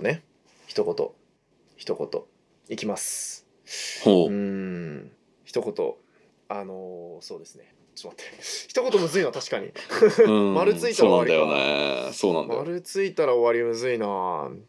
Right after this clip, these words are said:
Speaker 1: じゃあ、まあでも、あれですかね。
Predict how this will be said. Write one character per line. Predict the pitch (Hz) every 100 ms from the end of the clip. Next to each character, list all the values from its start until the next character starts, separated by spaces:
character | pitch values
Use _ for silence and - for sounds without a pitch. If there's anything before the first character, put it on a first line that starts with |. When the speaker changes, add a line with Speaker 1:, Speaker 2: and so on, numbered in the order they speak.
| -
Speaker 1:
じ | 110
ゃ |
あ、 | 104 95 98 104 95 69 65 - _ _ - - _ -
ま | 131
あ |
で | 123
も、 | 120 92 -
あ | 104
れ | 123
で | 147
す |
か | -
ね。 | 95 101